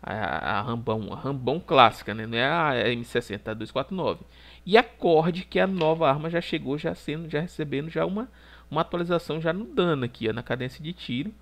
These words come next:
Então ela já tá com mais cinco. Sistema de menu de recarregamento, medalha de mestre, otimizações, foi otimizado.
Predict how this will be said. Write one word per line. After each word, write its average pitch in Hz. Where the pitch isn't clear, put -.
Então 107
ela 110
já 120
tá 123
com 147
mais 139
cinco. -
Sistema 208
de 196
menu 180
de 165
recarregamento, 156
medalha 127
de 101
mestre, 143
otimizações, 131
foi 151
otimizado. 123